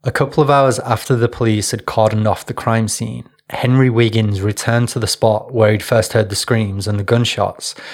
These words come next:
and he suddenly realized that the stalled out sedan was gone. And when he chased this up at the Keybridge S O station,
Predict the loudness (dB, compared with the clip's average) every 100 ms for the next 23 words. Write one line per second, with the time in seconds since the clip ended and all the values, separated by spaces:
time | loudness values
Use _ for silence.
0 | -18 -4 -2 0 -2 -8 -6 -2 2 4
1 | 6 6 4 4 2 -2 -6 -4 0 2
2 | 4 4 2 0 0 0 0 -4 -10 -6
3 | -2 0 2 0 -2 -8 -20 -20 -18 -20
4 | -20 -16 -2 2 2 2 2 0 0 0
5 | 2 2 0 -6 -6 -2 -2 2 2 0
6 | -4 -4 0 0 0 -2 -4 -6 -10 -10
7 | -14